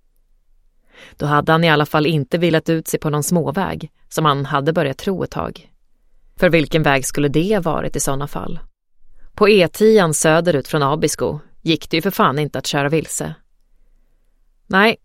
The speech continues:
det var ju bara fjäll och myrar hela vägen in till stan. Nu skulle i alla fall hans senaste inköp hämtas. Ja,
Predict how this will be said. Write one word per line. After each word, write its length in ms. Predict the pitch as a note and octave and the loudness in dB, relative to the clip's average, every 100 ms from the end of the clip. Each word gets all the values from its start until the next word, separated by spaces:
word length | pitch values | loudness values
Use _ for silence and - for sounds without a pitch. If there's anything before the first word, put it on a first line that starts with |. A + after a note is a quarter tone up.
| _ _ _ - | _ _ _ -2
det 120 | F#3+ | 4
var 100 | A3 | 6
ju 60 | |
bara 200 | G#3+ D3 | 6 4
fjäll 460 | - - D#3 G3+ D#3+ | 2 0 2 2 2
och 60 | D3+ | 2
myrar 420 | F3 C3+ F#3 D3 | 0 0 0 0
hela 420 | C#3+ F#3 C3+ F#3 | 0 0 2 0
vägen 400 | D3 E3+ F#3+ D#3 | 0 0 -2 -4
in 120 | C3+ | -6
till 100 | C3+ | -8
stan. 400 | - D#3+ - - - _ _ - - - - - - | -6 -4 -6 -10 -16 _ _ -20 -20 -20 -20 -12 2
Nu 200 | A3 G#3+ | 6 6
skulle 320 | - F3+ D#3 | 4 2 2
i 40 | |
alla 180 | D3 C3+ | 0 -2
fall 220 | - C#3 | -2 0
hans 200 | C#3+ C3+ | 0 -2
senaste 520 | - F3 C3+ D#3 - D#3+ | -2 -2 -2 -4 -4 -4
inköp 460 | D3+ - E3 D3+ | -4 -4 -4 -4
hämtas. 640 | C#3 C3 - D3+ - - - - - - - - - - - - | -8 -10 -12 -12 -10 -12 -12 -12 -12 -16 -20 -20 -20 -20 -20 -4
Ja, 280 | D3+ C#3+ | -2 -2